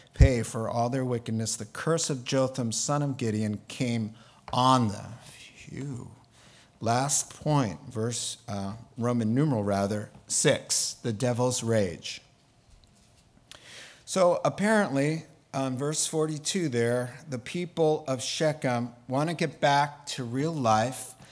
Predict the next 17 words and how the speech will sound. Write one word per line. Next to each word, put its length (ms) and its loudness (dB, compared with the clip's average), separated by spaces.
um, 380 -2
after 320 0
Gaal's 680 0
run 240 0
out 200 -2
of 240 -6
town. 640 -2
Uh, 240 0
but 440 -2
Abimelech 640 0
wants 300 -2
to 100 -6
punish 600 -2
the 160 -2
city, 800 -4
his 300 0
citizens, 1040 -2